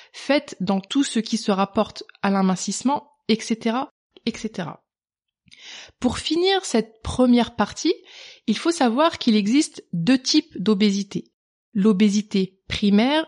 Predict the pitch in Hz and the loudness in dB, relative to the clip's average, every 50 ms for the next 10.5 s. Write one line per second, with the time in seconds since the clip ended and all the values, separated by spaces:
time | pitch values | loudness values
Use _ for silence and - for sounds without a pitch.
0 | - _ - 208 196 190 202 208 196 196 220 202 202 220 220 - 294 294 220 196 | -6 _ 0 0 2 2 2 2 2 2 2 2 2 -2 0 0 0 0 2 2
1 | 240 285 - - - - _ - - - - - 262 233 247 226 214 180 170 160 | 0 0 0 -4 -10 -20 _ -18 -16 -8 -2 0 2 4 4 2 2 2 0 -4
2 | 160 160 - _ _ _ _ _ _ _ _ - 208 262 269 240 311 320 302 302 | -8 -10 -14 _ _ _ _ _ _ _ _ 0 2 2 4 4 4 2 2 2
3 | 302 - - 370 370 370 - 247 220 208 208 - - 240 220 214 - 208 196 170 | 0 -2 0 -2 -2 2 2 4 4 4 2 2 2 2 2 2 0 0 0 2
4 | 202 196 180 196 185 - - 185 - - - - - 220 214 220 240 277 311 339 | 2 0 0 -2 -2 -2 -2 -2 -2 -6 -6 0 2 4 4 4 4 2 0 -2
5 | 359 - - _ _ _ _ - 202 208 208 - 294 311 240 226 233 - 294 285 | -4 -6 -12 _ _ _ _ 0 0 0 2 2 0 2 2 2 0 0 -2 -2
6 | - - - - - 254 240 - - - 220 185 160 160 - _ _ _ _ - | -2 -4 -6 -4 -2 -2 -2 -2 -2 -2 -4 -4 -4 -6 -10 _ _ _ _ -2
7 | 202 202 202 202 196 202 208 226 269 302 320 311 247 220 196 180 202 262 254 233 | 0 0 2 2 2 4 4 4 6 4 4 4 4 2 2 2 4 4 4 4
8 | 240 247 233 233 - 269 285 294 294 - - 185 180 202 190 - - - 262 247 | 4 0 0 0 0 0 2 2 2 0 0 0 0 0 -2 -2 0 0 2 2
9 | 269 269 262 - 247 240 - - 202 180 165 160 - - _ _ - 175 190 - | 2 0 0 -2 -4 -4 -4 -4 -4 -4 -4 -4 -8 -12 _ _ -2 -2 -2 0
10 | - 190 - - - 202 185 175 175 - | -2 -4 -4 -4 -2 -2 -2 -2 -4 -8